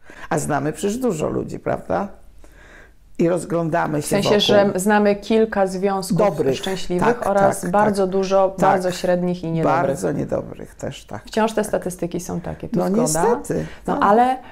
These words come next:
Speaker 2: no dobrze, ale jeśli matka, ale na litość boską, co z ojcem? Zrobiłam teraz rozmowę z Dorotą Wellman, w której ona zwróciła uwagę na moją opowieść o zetknięciu z przeciętnym polskim obywatelem na polskiej ulicy, jak, jak mnie potraktował i,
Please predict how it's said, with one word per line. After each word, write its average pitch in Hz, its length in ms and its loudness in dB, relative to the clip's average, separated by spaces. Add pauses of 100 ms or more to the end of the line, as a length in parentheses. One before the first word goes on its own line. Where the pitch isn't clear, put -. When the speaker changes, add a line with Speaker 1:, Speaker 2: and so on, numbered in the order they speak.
(140)
Speaker 2:
no 214 100 2
dobrze, 214 200 2
ale 185 180 2
jeśli 226 280 2
matka, 208 440 0
ale 190 220 0
na 190 140 -2
litość 226 280 -2
boską, 269 360 -4
co 226 140 -2
z - 80 -8
ojcem? 190 380 0
Zrobiłam 208 320 0
teraz 226 220 0
rozmowę 214 360 2
z 185 80 -4
Dorotą 202 360 2
Wellman, 175 680 4 (260)
w - 100 -20
której 208 440 4
ona 294 240 2
zwróciła 240 480 2
uwagę 170 680 2
na 170 440 0
moją 202 240 0
opowieść 185 640 0
o 180 120 0
zetknięciu 175 560 -4
z 170 100 -12
przeciętnym 175 500 -4
polskim 170 520 -4
obywatelem 170 560 -2
na 160 100 -4
polskiej 160 380 -6
ulicy, 160 440 -4
jak, 175 260 -4
jak 170 220 -8
mnie 165 100 -4
potraktował 170 680 -4
i, 190 300 -6